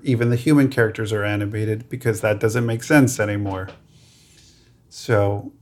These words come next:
part of me is like, "Well, that's the easier way." Now LeBron can show really good acting even more, because now the animators are acting for LeBron.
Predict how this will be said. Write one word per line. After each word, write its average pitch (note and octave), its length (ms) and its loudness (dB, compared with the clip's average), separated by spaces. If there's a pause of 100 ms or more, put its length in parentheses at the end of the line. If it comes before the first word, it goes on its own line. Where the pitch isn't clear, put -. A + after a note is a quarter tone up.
part D3 220 6
of C#3 60 6
me B2+ 100 6
is G#2+ 120 2
like, G#2 300 -2
"Well, A2 400 0
that's B2+ 220 6
the - 120 -6
easier A#2 460 4
way." G#2+ 480 2 (200)
Now B2+ 180 6
LeBron A2+ 460 4
can A2 180 -4
show A2 320 2
really C3 380 2
good F3 260 6
acting G#2+ 540 -2
even A#2 380 0
more, G#2+ 580 0 (520)
because B2 240 4
now C3 140 6
the A2+ 80 2
animators G#2+ 680 4
are F#2+ 100 -2
acting F#2+ 640 -6 (1300)
for C3 320 6
LeBron. G2 480 -2